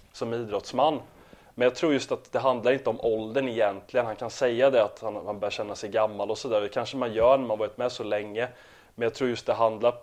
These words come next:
om att han har växt ur rollen som M M A-fighter och vill påbörja ett nytt kapitel i livet. Inte för att jag känner honom, men det är vad jag skulle gissa på.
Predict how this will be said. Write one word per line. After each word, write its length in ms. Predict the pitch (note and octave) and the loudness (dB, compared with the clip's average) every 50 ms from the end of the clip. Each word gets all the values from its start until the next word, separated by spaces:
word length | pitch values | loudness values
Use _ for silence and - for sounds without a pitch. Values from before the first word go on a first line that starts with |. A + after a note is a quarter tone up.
| - _ _ | -20 _ _
om 180 | - A#2+ A#2 A2+ | -4 -4 -2 -2
att 260 | G#2+ G#2 - - - | -4 -6 -8 -14 -10
han 120 | G#2+ A2+ A2 | -8 -6 -6
har 80 | A2 | -4
växt 320 | G#2 A2 G2+ - - - F2+ | -4 -6 -6 -8 -10 -10 -6
ur 460 | G2+ A#2+ B2 B2 A#2 A2+ G#2+ G#2+ - - _ _ - | -4 -4 -4 -4 -6 -6 -8 -8 -10 -12 _ _ -12
rollen 460 | - G2+ A2+ G#2+ G#2+ G#2+ A2 B2 B2+ | -4 -2 0 0 0 0 0 0 0
som 160 | B2+ - B2+ | 0 -2 -4
M 100 | A2+ G#2+ G#2+ | -4 -4 -2
M 60 | A#2+ A#2+ | -2 2
A-fighter 800 | A2+ A2 G#2+ G#2 - - A2 G2+ G2+ - - - A#2+ B2 B2+ B2 - - - - - _ _ - | 4 4 4 4 2 2 2 2 2 -2 -4 0 0 0 0 0 -4 -20 -20 -20 -20 _ _ -8
och 160 | - A2+ G#2+ | -6 -6 -6
vill 120 | A2 G#2+ G2 - _ _ - - _ _ - | -6 -8 -10 -16 _ _ -20 -20 _ _ -8
påbörja 420 | - B2 A2+ G#2 G2 G#2+ G#2+ G#2+ | -2 0 0 0 0 0 2 2
ett 140 | G#2+ - - | 0 -2 -2
nytt 240 | A#2 A#2+ B2 - - | -8 -10 -10 -10 -12
kapitel 560 | - G#2 - - G#2+ F#2+ _ _ - C3 B2+ | -14 -14 -12 -14 -18 -18 _ _ -8 -6 -4
i 60 | A2+ | -4
livet. 640 | G#2+ G#2+ G#2+ G#2 G#2 G#2 A2+ A#2+ A#2 - - - - _ _ _ _ _ _ _ _ _ _ _ _ _ _ _ _ _ | -6 -6 -8 -8 -6 -4 -4 -4 -4 -6 -14 -20 -20 _ _ _ _ _ _ _ _ _ _ _ _ _ _ _ _ _
Inte 200 | - B2+ - - | -8 -8 -6 0
för 80 | - C3 | 0 0
att 80 | A2+ | 2
jag 140 | B2+ B2 B2 | 4 2 2
känner 320 | A#2+ - C3+ A#2+ A2 A2+ G#2+ | 4 4 2 2 2 2 0
honom, 580 | A2 A#2 A2 G#2+ G#2+ A2 A2+ A#2+ B2 A#2+ A2+ | 0 0 0 0 0 2 2 2 2 2 -2
men 280 | A2+ A2+ A2 G2+ E2 F#2+ | -2 -4 -4 -4 -4 0
det 80 | A#2 | 2
är 40 | B2 | 2
vad 100 | A2+ A#2 | 2 2
jag 80 | A2 G#2 | -2 -2
skulle 240 | - - A2+ G#2+ G#2+ | -4 -10 -12 -12 -12
gissa 320 | G#2+ G#2+ - - - A#2 | -10 -10 -6 -2 -2 -2
på. 260 | - - A2 G#2+ G#2 | -2 0 -2 -2 -2